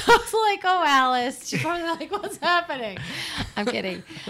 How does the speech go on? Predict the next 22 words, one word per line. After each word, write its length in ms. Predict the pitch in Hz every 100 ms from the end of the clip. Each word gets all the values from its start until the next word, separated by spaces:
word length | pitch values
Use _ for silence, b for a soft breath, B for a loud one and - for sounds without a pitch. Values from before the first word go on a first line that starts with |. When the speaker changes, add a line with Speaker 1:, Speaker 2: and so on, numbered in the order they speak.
| 147 B -
Speaker 1:
Uh, 420 | 202 190 180 -
yeah, 380 | - 202 160 170
so 120 | 170 254
I 100 | 294
am 400 | 302 269 247 202
very 240 | 220 220
affectionate, 720 | 208 196 190 196 185 185 180
and 340 | 175 175 175 - B B 202
my 80 |
grandma 420 | 202 202 202 196 190
would 220 | 185 175
say, 240 | 190 175
"I 160 | 180 196
love 340 | 190 185 170
love." 400 | 175 160 151 160 -
So 180 | - 190
I 200 | 202 202
love 300 | 185 170 175
love, 300 | 156 160 -
too. 460 | - - - 190 - _ _ _ _ _ _ _
Speaker 2:
Me, 380 | 180 196 214 196
three. 560 | 185 190 190 156 117